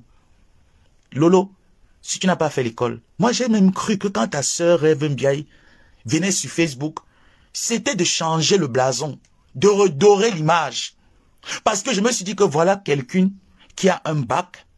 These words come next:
Avoir un bac, ça veut dire que je sais écrire mon nom. Et qui pourra te, t'orienter sur certaines prises de parole sur la toile.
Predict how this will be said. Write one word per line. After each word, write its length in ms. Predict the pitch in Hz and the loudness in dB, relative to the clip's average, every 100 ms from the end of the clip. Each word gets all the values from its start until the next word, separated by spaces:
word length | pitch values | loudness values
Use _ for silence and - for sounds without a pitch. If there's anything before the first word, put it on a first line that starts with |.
| _ _ _ _ - - | _ _ _ _ -10 -4
Avoir 360 | 170 170 220 | -2 0 0
un 60 | 190 | 0
bac, 300 | 139 190 190 | -2 -4 -4
ça 100 | 139 | -8
veut 100 | 165 | -6
dire 160 | 147 | -6
que 140 | 156 156 | -2 -2
je 100 | 117 | -2
sais 220 | - 220 | -6 -6
écrire 340 | 156 - 151 143 | -6 -4 -2 0
mon 160 | 107 | 0
nom. 260 | 110 131 104 - _ _ _ _ _ - - - - | 2 0 -4 -12 _ _ _ _ _ -18 -16 -10 -4
Et 140 | 220 | -4
qui 140 | 285 | -4
pourra 360 | 226 170 156 196 | -6 -2 0 0
te, 260 | - 190 196 _ _ _ _ - - | 2 0 0 _ _ _ _ -20 -4
t'orienter 640 | 233 202 190 180 185 226 226 _ _ - | 2 2 4 0 0 -4 -6 _ _ -10
sur 220 | - 170 | -6 -4
certaines 380 | - 156 185 185 | -6 -4 -2 -2
prises 320 | - 175 139 | -2 -6 -6
de 80 | 127 | -8
parole 380 | - 123 139 135 | -6 -4 -4 -6
sur 120 | 113 | -8
la 120 | 104 | -6
toile. 280 | 123 123 | -2 -2